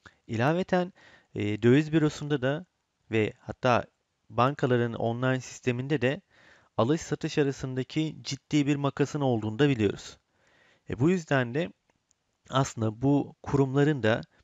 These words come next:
bizim kârımıza ortak olduğunu da unutmamak gerekiyor. Bu spreadlerin farklı olmasından kaynaklı. E, bunu değiştirebilir miydi? Değiştirebilme seçenekleri var tabii ki.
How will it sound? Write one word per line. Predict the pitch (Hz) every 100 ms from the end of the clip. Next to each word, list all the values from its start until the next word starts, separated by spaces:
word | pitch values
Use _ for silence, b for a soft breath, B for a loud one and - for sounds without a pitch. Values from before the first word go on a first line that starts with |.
| 123
bizim | 127 135
kârımıza | - 139 135 139 131
ortak | 135 123 147 -
olduğunu | 120 104 104
da | 104 - -
unutmamak | 139 123 104 92 -
gerekiyor. | - - - - _ _ -
Bu | 117 110 b b b
spreadlerin | - - 110 - 107 131
farklı | - 110 - 117
olmasından | 101 95 139 151
kaynaklı. | - 117 95 95 - 107 _ b b b b -
E, | 110
bunu | 143 180 160
değiştirebilir | 165 160 - 180 185 175 117
miydi? | 95 117 175 -
Değiştirebilme | 139 156 147 - 117 104
seçenekleri | 98 147 - 98 - 110 143 175 b b
var | 131 127
tabii | - 95 98
ki. | - 175